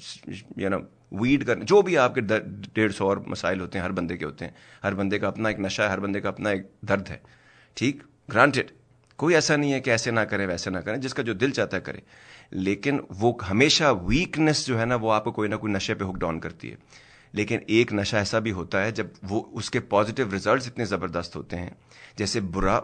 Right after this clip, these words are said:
बुरे काम करने का एक नशा है ना, उस तरह अच्छे काम करने का भी एक नशा होता है। जिसको वो लग जाता है तो नशा वो लगाएं जिसका आपको <laughs> फ़ायदा तो हो, कम से कम आपको, दुनिया को,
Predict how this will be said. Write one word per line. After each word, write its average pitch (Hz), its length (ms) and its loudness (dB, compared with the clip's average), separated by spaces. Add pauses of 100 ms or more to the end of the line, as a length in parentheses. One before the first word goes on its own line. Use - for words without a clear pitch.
बुरे 101 260 2
काम 120 280 4
करने 107 260 -2
का 107 80 0
एक 95 100 -4
नशा 92 280 0
है 98 80 -2
ना, 120 100 -4
उस - 160 -12
तरह 113 160 -2
अच्छे - 360 -2
काम 117 260 2
करने 101 260 -2
का 98 120 -4
भी 95 120 -2
एक 87 100 -6
नशा 82 220 -6
होता - 240 -8
है। - 80 -20 (360)
जिसको 107 260 -2
वो 113 200 4
लग 123 200 4
जाता 113 280 2
है 123 180 -4 (180)
तो 120 60 0
नशा 107 280 2
वो 110 180 4
लगाएं 120 400 4
जिसका 107 260 -2
आपको 101 220 2
<laughs> - 0 -
फ़ायदा 101 480 0
तो 117 160 -2
हो, 107 100 2
कम 110 240 0
से - 200 -10
कम - 280 -2
आपको, 104 460 0 (160)
दुनिया 107 400 6
को, 123 280 -4